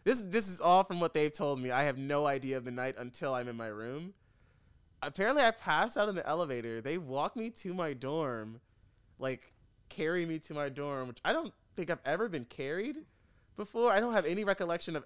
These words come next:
ever, like, blacking out and being, having to be physically carried. I don't think so.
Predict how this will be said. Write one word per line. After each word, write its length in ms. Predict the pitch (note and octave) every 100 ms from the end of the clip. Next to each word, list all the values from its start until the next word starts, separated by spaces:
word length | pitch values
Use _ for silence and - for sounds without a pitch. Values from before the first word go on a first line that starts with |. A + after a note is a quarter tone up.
| C3+
ever, 260 | D3 E3
like, 200 | D3+ C3+
blacking 380 | A#2 C#3 D3 C#3+
out 200 | C#3 C3
and 140 | B2
being, 280 | B2 C3 B2
having 320 | B2 D3+ D#3+ D3+
to 80 |
be 140 | C#3+ C#3
physically 420 | C3+ C#3+ D3+ C3
carried. 560 | A#2 C#3 C3+ D3+ E3 G3 _ _ _ _ _ _ _ _ _ _ _ _ _ _ _ _
I 80 | D#3
don't 220 | D#3 D#3+
think 160 | D#3 D#3+
so. 400 | - G3+ G#3